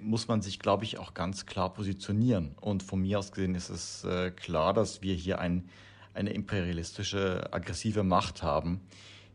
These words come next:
die versucht, ihren Einflussbereich auszudehnen auf die Ukraine, jetzt erstmal die sozusagen zu übernehmen, aber eben auch auf andere Teile Europas, die zur E U gehören, die zur nato gehören. Ich meine, dass, ähm,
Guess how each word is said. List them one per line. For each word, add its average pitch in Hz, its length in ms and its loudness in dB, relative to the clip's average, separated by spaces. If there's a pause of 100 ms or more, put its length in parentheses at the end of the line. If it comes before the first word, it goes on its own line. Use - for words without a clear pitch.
die 95 80 -6
versucht, 101 480 -2
ihren 110 160 2
Einflussbereich 95 1000 2
auszudehnen 98 720 0
auf 101 200 -2
die 98 120 -6
Ukraine, 110 640 4
jetzt 131 220 0
erstmal 117 520 4 (300)
die 110 80 -2
sozusagen 98 400 0
zu 107 140 -4
übernehmen, 95 600 4 (400)
aber 95 200 4
eben 95 180 -2
auch - 240 -4 (160)
auf - 160 -2
andere 160 260 4
Teile 80 280 0
Europas, - 760 -8
die 104 120 -2
zur 104 400 2
E 104 120 -2
U 151 140 0
gehören, 78 380 -2
die 76 100 -8
zur - 160 -8
nato 104 300 -2
gehören. - 480 -6 (400)
Ich - 120 -12
meine, 90 300 2 (200)
dass, - 420 0
ähm, 90 320 2